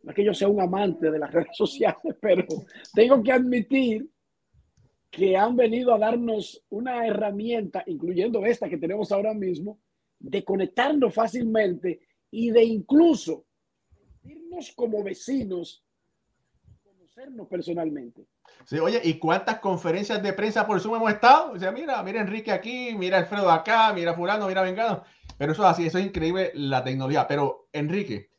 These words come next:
Speaker 2: para empezar, todo el mundo está con los pelos para arriba porque pensaban que la, que el cierre patronal terminaba hoy y no al contrario.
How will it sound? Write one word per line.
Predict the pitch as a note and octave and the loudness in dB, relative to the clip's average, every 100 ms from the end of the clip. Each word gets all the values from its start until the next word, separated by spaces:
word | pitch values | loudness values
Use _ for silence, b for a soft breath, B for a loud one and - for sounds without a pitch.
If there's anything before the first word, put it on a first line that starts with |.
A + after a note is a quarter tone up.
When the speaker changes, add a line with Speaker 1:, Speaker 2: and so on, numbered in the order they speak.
| _ _ _ _ | _ _ _ _
Speaker 2:
para | D#3+ F3 | 4 4
empezar, | E3+ F3 D#3 F#3 E3+ - | 2 0 2 2 0 -2
todo | F3+ G#3 | -2 0
el | G#3+ | 0
mundo | G3+ A3+ G#3 | 0 -2 -2
está | E3+ - G3 | -2 0 0
con | G3 | 2
los | D3+ C3+ | -2 -2
pelos | D#3+ F#3 | -2 0
para | G3+ F3 | 2 2
arriba | F#3+ F3+ | 2 0
porque | D#3+ C#3 | -2 -4
pensaban | C#3 C#3 - G3+ G#3 D#3 E3 - _ _ _ - | -2 -4 4 6 6 4 0 -10 _ _ _ -20
que | - E3 E3+ | -4 4 8
la, | E3 D#3+ - | 8 8 -2
que | E3+ E3+ E3 E3 | 2 4 4 2
el | E3+ D3+ | 0 0
cierre | B3+ D#4 D4 | 2 6 8
patronal | C4+ A#3 A3 C#4+ | 8 6 4 2
terminaba | B3+ G#3+ G#3 B3 B3+ A3+ | 2 0 2 8 10 10
hoy | C#4 | 6
y | G#3 | 2
no | F#3+ | 0
al | B3 A#3+ | 0 0
contrario. | F3+ F#3+ F#3 A2 | -2 0 0 -2